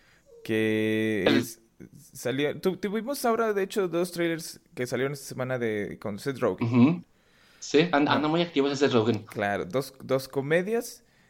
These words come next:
Speaker 1: Eh, una de ellas se llama Long Shot.
Speaker 2: Con Charlize Theron.
Speaker 1: Eh, y, y es con Charlize Theron y trata de que, eh, Seth Rogen es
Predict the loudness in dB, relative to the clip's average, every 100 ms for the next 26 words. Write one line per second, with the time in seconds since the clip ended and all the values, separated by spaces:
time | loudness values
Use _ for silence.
0 | _ _ -2 0 2 2 0 0 -2 -2
1 | -6 -10 _ _ _ _ -2 0 2 2
2 | 2 -2 -2 2 2 2 0 2 2 0
3 | 0 -4 -4 -6 -18 -20 _ _ _ _
4 | _ _ _ _ _ _ 2 2 4 -2
5 | 0 4 6 4 0 -8 -4 -2 -2 -2
6 | -2 -2 -4 -6 -2 -2 -2 0 0 0
7 | -4 0 0 2 -2 -2 -2 -4 -6 -6
8 | -4 -4 -6 -12 _ _ -6 -2 -2 -6
9 | -2 -2 0 -4 -6 -6 -12